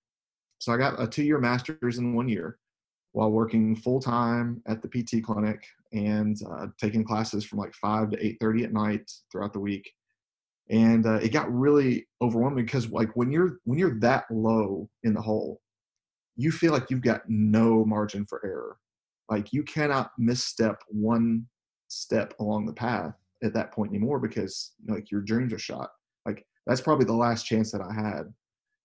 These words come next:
And so fortunately, I was able to do it in a year. I had, I got one B, I got one B, so I'm sorry about that. Clinical X phys, and it was all the E K Gs and,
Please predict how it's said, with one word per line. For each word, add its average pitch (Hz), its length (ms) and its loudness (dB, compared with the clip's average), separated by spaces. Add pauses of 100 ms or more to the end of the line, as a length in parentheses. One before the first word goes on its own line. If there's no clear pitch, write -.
(120)
And 107 120 0
so 110 420 0 (600)
fortunately, 147 640 0
I 113 60 4
was 113 120 2
able 117 160 0
to 113 140 -8
do 110 220 4
it 131 120 -2
in 113 80 0
a 107 40 2
year. 110 440 0 (340)
I 110 120 0
had, 107 340 -2 (240)
I 117 60 -4
got 147 160 0
one 165 140 6
B, 117 380 4
I 117 40 -2
got 117 160 0
one 127 140 0
B, 104 220 2
so 107 160 -4
I'm 107 80 0
sorry 117 200 0
about 104 240 -2
that. 92 220 -8 (840)
Clinical 160 340 0
X - 240 -6
phys, 64 440 -6
and 117 100 2
it - 80 -2
was 117 100 -2
all 131 200 2
the 117 120 0
E 127 140 2
K 120 200 0
Gs 117 680 0
and, 87 220 -14